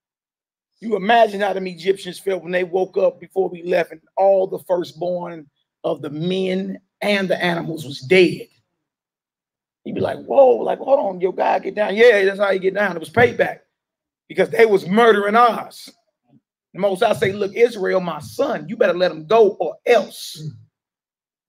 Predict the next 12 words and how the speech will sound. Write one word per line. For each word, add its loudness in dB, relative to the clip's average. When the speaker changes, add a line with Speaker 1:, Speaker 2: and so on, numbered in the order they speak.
Speaker 1:
You -8
understand? -4
They 6
wanna 4
get 4
a 6
hold 8
on 0
this -2
plague, 8
they 6
better, -2